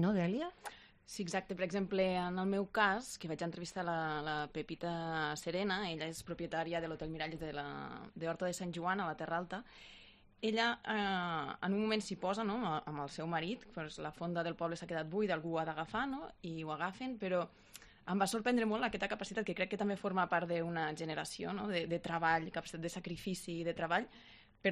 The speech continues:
Speaker 2: tirar endavant el negoci, costés el que costés, i fessis les hores que haguessis de fer, eh? Perquè, per exemple, doncs, inici només feien alguns dinars, després, encara recordo el primer, diu, suposo que tothom que obri un establiment se'n recorda del primer client que entra, perquè penses,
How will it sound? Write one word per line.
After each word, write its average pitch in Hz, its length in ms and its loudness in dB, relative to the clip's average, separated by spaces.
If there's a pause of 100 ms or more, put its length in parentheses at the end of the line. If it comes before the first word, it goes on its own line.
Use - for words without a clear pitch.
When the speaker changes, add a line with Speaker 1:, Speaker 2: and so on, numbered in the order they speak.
Speaker 2:
tirar 175 160 4
endavant 214 260 4
el 202 140 4
negoci, 175 400 0
costés 175 320 -4
el 160 80 0
que - 120 -2
costés, 220 440 -2
i 208 80 2
fessis 180 480 -4
les 156 240 0
hores 196 300 4 (100)
que 156 300 0
haguessis 151 340 -4
de 160 100 -2
fer, 165 200 -4 (100)
eh? 165 60 -4 (120)
Perquè, 170 220 -6
per 151 140 -6
exemple, 170 480 -2
doncs, 165 260 -4
inici 175 400 -2
només 170 300 -4
feien 214 260 2 (460)
alguns 190 340 2
dinars, 165 480 2
després, - 380 -10
encara 170 320 2
recordo 196 340 2
el 214 80 0
primer, 190 460 2 (300)
diu, 180 100 -4
suposo 180 260 -4
que 202 80 -4
tothom 180 300 -2
que 185 100 -2
obri 180 240 0
un 180 140 -2
establiment 175 500 -2
se'n 202 140 -2
recorda 180 320 2
del 165 100 2
primer 165 320 -4
client 175 400 0
que 143 160 -4
entra, 185 240 -2
perquè - 220 -6
penses, 175 240 -6